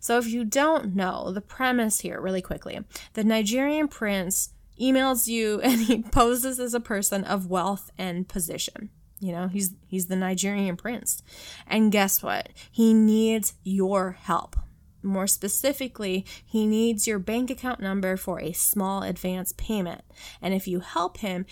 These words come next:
you're gonna get a reward of a large sum of money for your assistance. That's what he's saying. That's what he's promising. Now, of course,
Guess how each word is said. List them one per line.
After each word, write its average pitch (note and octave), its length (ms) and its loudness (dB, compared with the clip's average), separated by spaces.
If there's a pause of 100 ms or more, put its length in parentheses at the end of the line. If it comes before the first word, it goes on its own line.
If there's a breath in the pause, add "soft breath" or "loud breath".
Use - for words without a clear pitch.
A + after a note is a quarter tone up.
(140 loud breath)
you're G3+ 200 0
gonna A#3 240 2
get A3+ 160 -2
a A3+ 80 -2
reward A3+ 800 0
of G#3+ 120 -2
a G3+ 60 -2
large F#3+ 580 -4
sum G3 280 -2
of F#3 160 -4
money F3+ 380 -4
for F3 220 -6
your E3+ 200 -6
assistance. - 680 -2
That's - 260 -8
what F3+ 120 -4
he's F3+ 280 -2
saying. - 300 -8
That's - 200 -10
what F3 100 -4
he's F#3 300 -8
promising. - 760 -8 (680)
Now, G3+ 200 2
of - 160 -2
course, A#3 500 2